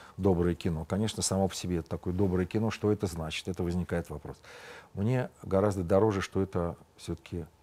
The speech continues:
лучезарный, то есть кино, которое озарено светом любви, светом тепла, отношения ко мне как к человеку, понимания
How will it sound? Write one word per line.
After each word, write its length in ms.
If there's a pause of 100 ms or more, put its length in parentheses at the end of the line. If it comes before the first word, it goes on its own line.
лучезарный, 960
то 60
есть 160
кино, 280
которое 520
озарено 520 (540)
светом 500 (760)
любви, 480 (1400)
светом 560 (1600)
тепла, 540 (840)
отношения 680
ко 140
мне 220
как 220
к 60
человеку, 760 (200)
понимания 840